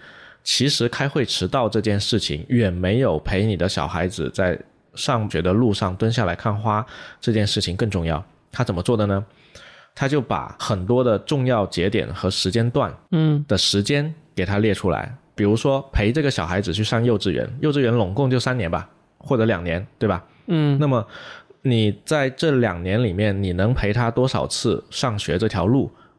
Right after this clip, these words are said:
Speaker 1: 假设一周五天，你陪他五天，
Speaker 2: 嗯。
Speaker 1: 这五天里面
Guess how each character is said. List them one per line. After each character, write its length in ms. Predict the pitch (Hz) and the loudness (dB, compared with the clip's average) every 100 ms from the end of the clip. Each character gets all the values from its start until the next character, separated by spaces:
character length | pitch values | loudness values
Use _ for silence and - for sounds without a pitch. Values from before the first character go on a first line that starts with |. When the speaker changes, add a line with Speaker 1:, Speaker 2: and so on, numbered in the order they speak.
| _ | _
Speaker 1:
假 160 | - 185 | -4 -4
设 320 | - 131 110 - | 0 2 0 -2
一 100 | 131 | -2
周 180 | 139 120 | 0 2
五 200 | 117 90 | 2 2
天， 340 | - 107 104 127 _ - | 0 0 0 -6 _ -6
你 120 | 110 | -2
陪 140 | 92 | 0
他 140 | 101 107 | 0 2
五 120 | 90 | 2
天， 240 | 87 90 92 - | 0 -4 -4 -2
Speaker 2:
嗯。 320 | 160 147 143 | 0 2 0
Speaker 1:
这 140 | 143 147 | 0 2
五 100 | 101 | 2
天 160 | 127 | 2
里 120 | 120 | 0
面 280 | 98 113 85 | 0 0 -2